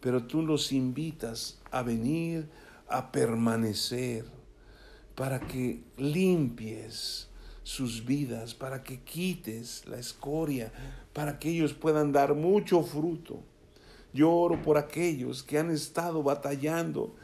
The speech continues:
y sufriendo lo que el diablo está atacando a sus vidas por no conocer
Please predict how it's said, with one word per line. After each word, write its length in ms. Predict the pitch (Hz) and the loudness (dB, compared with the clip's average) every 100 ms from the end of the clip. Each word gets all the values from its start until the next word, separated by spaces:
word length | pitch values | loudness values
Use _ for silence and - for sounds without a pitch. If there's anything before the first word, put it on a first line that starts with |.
| - - - | -20 -20 -12
y 100 | - | -4
sufriendo 1000 | 135 151 135 - 160 196 190 160 127 120 - - - - - - - - - - | 0 0 0 2 6 8 6 4 0 0 -8 -20 -20 -20 -20 -20 -20 -20 -20 -2
lo 240 | 135 135 | 2 2
que 120 | 135 | 2
el 140 | 139 135 | 0 2
diablo 760 | 156 175 185 165 135 113 - - - - | 2 2 2 0 0 -2 -6 -20 -20 -6
está 420 | 143 135 165 165 | -6 -4 -8 -8
atacando 680 | 160 - 147 151 160 160 143 | -6 -6 -6 -2 0 2 2
a 40 | |
sus 300 | 127 - 120 | 0 -4 -6
vidas 360 | 123 165 143 139 | -4 2 2 2
por 260 | - 147 147 | 4 4 4
no 300 | 160 190 190 | 6 6 6
conocer 960 | 175 143 139 - - 180 170 160 - | 2 2 0 0 2 2 2 0 -4